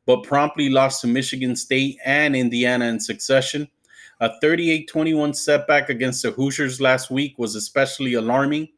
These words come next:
On offense, head coach Jim Harbaugh is using a carousel of running backs, and none of them have been able to get into rhythm. The Wolverines' defense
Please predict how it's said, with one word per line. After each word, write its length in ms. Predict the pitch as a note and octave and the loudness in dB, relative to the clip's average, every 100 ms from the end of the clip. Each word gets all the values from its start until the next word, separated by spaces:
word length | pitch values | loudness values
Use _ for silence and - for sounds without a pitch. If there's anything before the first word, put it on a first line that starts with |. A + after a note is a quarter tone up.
| _ _ _ _ _ _ | _ _ _ _ _ _
On 140 | C3 | 0
offense, 420 | C#3+ F3 F3+ F3 - | 2 2 0 -4 0
head 220 | D#3+ D#3 | 0 0
coach 340 | D#3+ D#3+ - | -4 -4 -4
Jim 180 | - D3+ | -4 0
Harbaugh 460 | D3+ D3+ D#3 D3+ C3 - | 0 0 2 0 -2 -6
is 180 | B2 A#2 | -4 -2
using 420 | A#2+ C#3 C3+ D3 | 0 -2 0 0
a 60 | A#2+ | -2
carousel 680 | G#2 C3+ C#3+ C#3 - D3 C3+ | -2 0 2 0 0 0 0
of 80 | A2 | 0
running 280 | B2+ D3 D3+ | 0 0 0
backs, 260 | D3+ D3 | 0 -2
and 180 | A#2 A2+ | -4 -2
none 160 | B2+ D3 | 0 0
of 60 | |
them 180 | D3 C3+ | 0 0
have 180 | C3 A#2 | -2 -2
been 140 | A#2+ | -2
able 240 | B2+ C3+ C3 | -2 -2 -2
to 80 | |
get 320 | G#2+ - C3 C3 | -4 0 0 0
into 260 | A#2+ - | -4 -4
rhythm. 360 | A2+ C#3 D3 D3+ _ _ _ _ _ _ _ _ _ _ - | -2 0 -2 -6 _ _ _ _ _ _ _ _ _ _ -2
The 100 | A2+ | 0
Wolverines' 560 | A#2 D3 D#3 D#3 D3 - | 2 2 2 2 0 -2
defense 560 | - C#3+ D#3+ D#3 - | -6 -6 -4 -4 -6